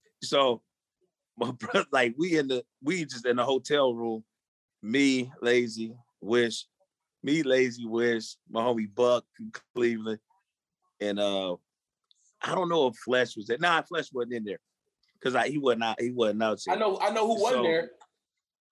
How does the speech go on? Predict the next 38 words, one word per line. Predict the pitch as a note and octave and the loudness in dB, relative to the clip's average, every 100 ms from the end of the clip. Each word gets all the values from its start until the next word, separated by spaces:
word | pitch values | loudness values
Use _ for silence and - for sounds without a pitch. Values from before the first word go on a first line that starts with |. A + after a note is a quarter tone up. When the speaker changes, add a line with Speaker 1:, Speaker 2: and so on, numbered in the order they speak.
| _ _ _ | _ _ _
Speaker 2:
I | D#3 | 0
know | F#3+ G3+ | 2 2
who | F#3+ | 2
Speaker 1:
Busy | D#3+ | 2
Speaker 2:
wasn't | A3 - | 0 0
there. | - - - _ _ _ _ _ _ | 0 -2 -4 _ _ _ _ _ _
Speaker 1:
who? | G#2+ | -6
Speaker 2:
Busy. | D#3+ F3+ D#3 G3+ - _ _ _ _ - | -2 0 -2 -8 -14 _ _ _ _ -8
Speaker 1:
<laughs> | B2+ - B2+ | -8 -8 -2
Busy? | F3 E3 E3+ - _ _ _ | 0 0 -6 -14 _ _ _
Speaker 2:
Busy | A#3 C4+ A#3 | -2 0 0
Speaker 1:
Oh, | |
Speaker 2:
don't | G#3+ | 2
Speaker 1:
no. | D#3 | 2
Speaker 2:
go. | F#3 - | 0 -2
Speaker 1:
He, | - _ - | -8 _ -14
you | E3+ | -10
know | F#3 | -4
what? | G#3 C4 - _ | -2 -4 -6 _
Speaker 2:
Busy | - C#4+ B3+ | -2 0 2
don't | G#3 F3+ | 2 2
go | F3 | 0
Speaker 1:
He | |
wasn't | F3 D#3 | 2 2
Speaker 2:
nowhere. | - | 0
Speaker 1:
in | C#3 | 0
the | D#3+ | -2
hotel. | F#3+ F3 G3 F#3+ _ _ _ _ _ _ _ _ _ | -4 -4 -8 -10 _ _ _ _ _ _ _ _ _
He | E3+ A#3 | -8 -2
wasn't | A3+ G#3 G3+ | 0 0 -2
in | F3+ | -2
the | D#3+ | 0
hotel | F#3+ F3 F#3+ F#3 | 0 0 -2 -2
room, | F3+ F#3 | -2 0
but | D#3 | 0
he | F#3 | 0
was | G3 F3+ | -2 0
at | F3 | 0